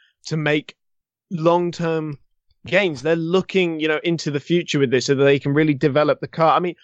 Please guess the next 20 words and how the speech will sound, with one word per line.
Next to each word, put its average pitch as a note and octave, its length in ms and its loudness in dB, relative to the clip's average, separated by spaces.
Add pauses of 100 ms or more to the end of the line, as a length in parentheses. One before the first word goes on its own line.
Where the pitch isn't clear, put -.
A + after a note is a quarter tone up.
(140)
Williams A#3 340 2
is F#3 100 -6
a D3 40 -10
team D#3 200 -4
that B2 120 -2
has C3+ 140 -4
been B2+ 360 -4 (460)
slipping F#3 520 0
backwards C#3+ 420 -4
year F3+ 480 2
on D#3 160 -2
year C3 220 -4
since - 220 -16
twenty C3 260 -10
fourteen, A2 580 -8
scoring C#3 360 -2
less F3 420 2
and D#3 120 -4
less C#3+ 160 -2
points B2+ 400 -8